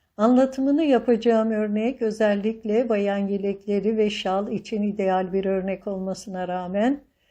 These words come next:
tabii ki diğer bütün örgülerde de kullanabileceğiniz çok güzel bir örgü modeli.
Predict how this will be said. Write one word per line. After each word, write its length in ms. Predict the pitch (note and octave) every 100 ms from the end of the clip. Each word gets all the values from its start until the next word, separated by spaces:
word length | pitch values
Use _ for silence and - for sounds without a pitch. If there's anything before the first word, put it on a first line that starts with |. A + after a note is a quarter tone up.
| _ _
tabii 380 | - C4+ A3+ G#3+
ki 260 | A#3+ B3 B3+
diğer 360 | A3+ A3+ G#3+
bütün 240 | G#3 G#3+ A3+
örgülerde 760 | G#3 G3 G3+ G3+ G3 F#3+ G3
de 140 | A#3+ B3
kullanabileceğiniz 1300 | G#3+ G3 G3 G3+ F#3+ G3 G3 G#3 G3 G3 G#3+ B3+ -
çok 280 | G#3+ G3+ -
güzel 420 | F3 G#3 G#3 A#3
bir 140 | G#3
örgü 320 | G3+ F#3+ F3 F#3
modeli. 560 | F3 E3+ E3+ E3 E3